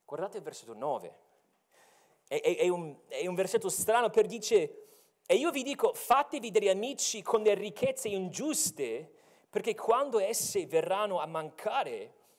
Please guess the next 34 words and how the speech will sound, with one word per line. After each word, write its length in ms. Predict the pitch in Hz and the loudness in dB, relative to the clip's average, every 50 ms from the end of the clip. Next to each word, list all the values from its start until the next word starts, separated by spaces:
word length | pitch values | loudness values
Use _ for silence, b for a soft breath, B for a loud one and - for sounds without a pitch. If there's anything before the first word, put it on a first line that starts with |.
| b _ _ | b _ _
quelli 500 | - - 170 220 247 269 254 240 226 165 | -10 0 2 4 4 4 2 -2 -6 -6
vi 200 | 127 147 180 185 | -6 -8 -8 -8
riceveranno 640 | 160 160 - 196 185 190 - 127 120 120 120 120 113 | -8 -6 -6 -4 -4 -2 -4 -4 -6 -8 -10 -12 -12
nelle 240 | 117 120 127 147 160 | -8 -8 -8 -8 -8
dimo-, 300 | 160 175 143 123 117 - | -10 -12 -12 -12 -14 -10
nelle 260 | 127 139 156 180 180 | -8 -6 -6 -6 -6
dimore 480 | 156 156 160 147 131 123 123 120 117 117 - | -8 -10 -12 -10 -8 -6 -6 -6 -6 -8 -10
eterne." 720 | 117 - _ - 175 175 175 143 - 110 98 90 - _ _ _ _ _ _ b b b b b b b b | -14 -18 _ -8 -6 -6 -6 -6 -8 -10 -16 -20 -20 _ _ _ _ _ _ b b b b b b b b
Ora, 200 | - 254 247 - | 4 4 4 4
questo 320 | - 262 294 285 - 285 | 2 -2 -4 -4 -4 -4
è 40 | 262 | -6
un 100 | 240 190 | -2 -2
testo 220 | 233 226 220 220 | -2 -2 -2 -4
difficile 640 | 175 185 180 - - - 240 240 - - 208 190 147 | -8 -10 -10 -10 -12 -12 -12 -12 -10 -8 -8 -6 -4
da 120 | 156 151 | -4 -4
interpretare, 720 | 151 156 - - - - - - - 202 190 151 113 90 - - _ _ _ _ _ b b b b b b b b b _ | -4 -6 -10 -14 -14 -16 -10 -4 0 0 0 0 -2 -6 -14 -20 _ _ _ _ _ b b b b b b b b b _
però 180 | - 233 220 | -2 -2 -2
quando 360 | 190 - 214 240 269 294 294 269 | 0 0 0 0 0 0 -4 -6
sto 220 | - - - 226 | -6 -6 -6 -4
parlando 480 | - 233 220 208 208 220 214 208 202 175 | 0 0 0 0 0 -2 -2 -2 -4 -4
di 200 | 143 175 180 175 - | -4 -8 -12 -12 -12
ricchezze 540 | 156 170 196 175 - 220 214 214 - - 185 | -12 -12 -12 -8 -6 -6 -6 -6 -4 -4 -4
ingiuste, 920 | 170 160 160 156 143 - 202 269 269 - - - - - 127 113 117 120 b b b b | -4 -4 -8 -12 -12 -12 -10 -10 -8 -6 -6 -8 -8 -8 -10 -10 -10 -10 b b b b
sta 260 | b - - - 254 254 | b -4 0 0 0 2
parlando 540 | - 240 214 196 202 214 220 220 208 185 | 2 2 2 2 2 0 0 2 0 -2
di 100 | 175 190 | -2 -2
ricchezze 400 | 196 202 196 - 220 202 - 185 | -6 -10 -6 -6 -6 -4 -4 -6
che 140 | 170 - 185 | -6 -6 -8
fanno 280 | 175 - 214 220 220 - | -2 -2 0 0 0 2
parte 360 | - 196 196 202 196 - 175 | 4 4 4 4 0 -4 -10
di 100 | 151 180 | -8 -10
un 100 | 190 185 | -10 -10
sistema 720 | 185 - 208 196 - - - - 254 269 240 196 165 143 - - | -10 -10 -12 -12 -12 -12 -12 -8 -8 -6 -4 -2 -4 -4 -4 -8
ingiusto, 640 | 180 180 170 143 - 156 135 - - - 123 101 | -10 -10 -10 -10 -10 -12 -12 -12 -14 -14 -14 -14